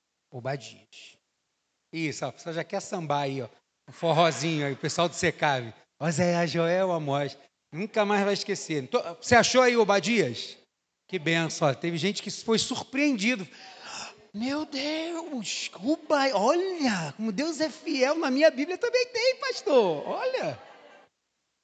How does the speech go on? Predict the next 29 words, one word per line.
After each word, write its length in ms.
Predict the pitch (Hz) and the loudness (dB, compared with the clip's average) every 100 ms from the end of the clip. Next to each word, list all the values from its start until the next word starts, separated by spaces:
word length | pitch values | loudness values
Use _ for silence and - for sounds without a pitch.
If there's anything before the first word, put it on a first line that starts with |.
| _ | _
sabia 580 | - 220 156 190 285 | -8 -8 -6 -4 -2
que 120 | 190 170 | -4 -4
você 240 | 156 180 | -10 -6
ia 80 | 170 | -8
se 120 | 175 | -6
deparar 400 | 165 165 151 143 | -10 -6 -6 -6
com 120 | 143 - _ - | -12 -20 _ 0
Obadias. 840 | 233 254 240 160 247 226 135 113 - _ _ _ _ _ _ _ _ _ _ _ _ _ _ _ _ _ - | 2 4 2 2 -2 -2 -4 -10 -18 _ _ _ _ _ _ _ _ _ _ _ _ _ _ _ _ _ -6
Deixa 180 | 202 247 | -4 -2
eu 60 | |
só, 240 | 247 285 - | 0 0 0
só 160 | 247 | 0
dar 100 | 240 | 2
um 80 | 226 | 2
pano 340 | - 196 190 | 0 -2 -2
de 120 | 151 160 | -2 -6
fundo 320 | - 160 151 | -6 -4 -4
aqui. 280 | - 123 - _ _ _ _ _ - | -6 -14 -16 _ _ _ _ _ -4
Obadias 440 | 202 208 208 240 | 2 2 2 -2
é 40 | 233 | -2
um 60 | |
profeta 720 | 202 202 - 220 233 - 151 - - _ | -2 -4 -2 -2 -2 -4 -16 -16 -20 _
que 140 | - | -12
tá 400 | 185 - 226 226 - - - | -12 -6 -4 -4 -8 -20 -14
escrevendo 640 | - - 214 190 190 214 | -12 -4 0 2 0 0
uma 180 | 208 214 | 0 -2
palavra 720 | 208 185 185 202 175 202 208 - - _ - | 0 2 4 2 2 0 0 -4 -20 _ -18
de 240 | 135 220 | -6 -2
juízo 800 | 180 233 226 220 247 139 131 | 0 2 2 2 0 -2 -10